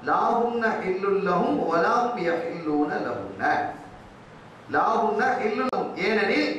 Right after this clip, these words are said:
இவர்கள் அந்த கணவன்மார் எப்ப இஸ்லாத்துக்கு வந்துட்டாங்களோ அதற்கு பிறகு அந்த காவிரத்தாரான,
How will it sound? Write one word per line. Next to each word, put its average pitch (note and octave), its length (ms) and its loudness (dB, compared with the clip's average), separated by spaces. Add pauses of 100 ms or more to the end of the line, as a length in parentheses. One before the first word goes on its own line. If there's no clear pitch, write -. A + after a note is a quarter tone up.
(240)
இவர்கள் C#4 540 2
அந்த - 220 -2
கணவன்மார் C#4 640 2
எப்ப - 200 0
இஸ்லாத்துக்கு C4 580 2
வந்துட்டாங்களோ E3+ 720 2 (560)
அதற்கு C#4 460 2
பிறகு A#3 380 2 (340)
அந்த - 260 -2 (120)
காவிரத்தாரான, B3 1120 2